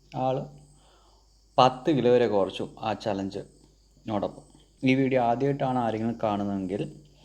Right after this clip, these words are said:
കേരള ന്യൂട്രീഷൻ ആൻഡ് ഫിറ്റ്നസ് കമ്മ്യൂണിറ്റി എന്നൊരു Facebook ഗ്രൂപ്പുണ്ട്. അതിലൊരുപാട്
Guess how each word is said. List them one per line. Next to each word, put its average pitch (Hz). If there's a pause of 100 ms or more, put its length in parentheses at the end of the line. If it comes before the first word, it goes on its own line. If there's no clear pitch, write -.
(1120)
കേരള 143
ന്യൂട്രീഷൻ 143
ആൻഡ് 123
ഫിറ്റ്നസ് 113
കമ്മ്യൂണിറ്റി 110
എന്നൊരു 101
Facebook 104
ഗ്രൂപ്പുണ്ട്. 123 (340)
അതിലൊരുപാട് 110